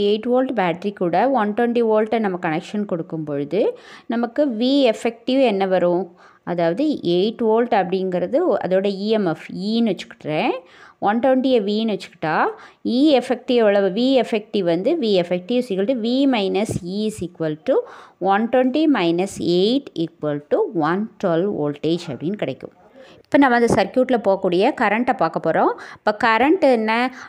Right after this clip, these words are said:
I is equal to V effective by capital R plus small r. ஏன்னா இன்டர்னல் ரெசிஸ்டன்ஸ் கொடுத்துருக்காங்க. அப்போ V effective by ca-, R, கேபிட்டல்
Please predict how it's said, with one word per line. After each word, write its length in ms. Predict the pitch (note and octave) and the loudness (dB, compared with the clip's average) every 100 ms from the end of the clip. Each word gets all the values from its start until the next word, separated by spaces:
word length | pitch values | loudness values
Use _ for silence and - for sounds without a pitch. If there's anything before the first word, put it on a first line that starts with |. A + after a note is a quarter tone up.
| - F3+ | 0 2
I 80 | G3+ G#3+ | 2 2
is 120 | G#3+ - | 0 -2
equal 280 | F#3 F#3 F3+ F3+ | -2 0 0 0
to 60 | D#4+ A4+ F#3+ | 2 2 2
V 80 | G#3+ A#3 A#3+ F#3+ | 2 4 4 2
effective 500 | - F#3 - A#3 C4 F#3 | 0 -6 -2 0 0 2
by 140 | E3 A3 A#4+ - - - G3+ | 2 4 4 0 -14 -4 -2
capital 500 | F#3 A3 G#3+ G#3 F#3 | 0 -2 0 2 2
R 140 | E3+ B3 - | 2 0 -2
plus 200 | G3 C#4+ - | 0 0 -4
small 340 | - D#3 D3 D3+ D#3+ | -10 -4 -2 0 0
r. 40 | - | 0
ஏன்னா 140 | A#3+ C#4+ B3+ | 2 2 2
இன்டர்னல் 300 | C#4 C#4+ A#3+ | 2 4 2
ரெசிஸ்டன்ஸ் 440 | A#3 A3+ A3+ G#3+ G3+ | 0 -4 -4 -6 -6
கொடுத்துருக்காங்க. 480 | F#3 G3 F#3 E3 E3 | -4 -4 -2 0 -2
அப்போ 140 | - E4 - - - - F#3 A3+ | 0 -2 -2 -16 -20 -16 -2 2
V 80 | D4 C4+ | 4 4
effective 440 | C4+ B3+ - D4+ B3 G3+ | 2 -6 0 2 2 4
by 140 | G#3 F#4+ A#4+ - _ G#3 | 4 4 0 -4 _ -2
ca-, 160 | F3 F#3+ G#3 | 2 4 4
R, 40 | A#3+ A3 - | 4 0 0
கேபிட்டல் 400 | G#3 G#3 A3+ A#3 | 0 0 0 2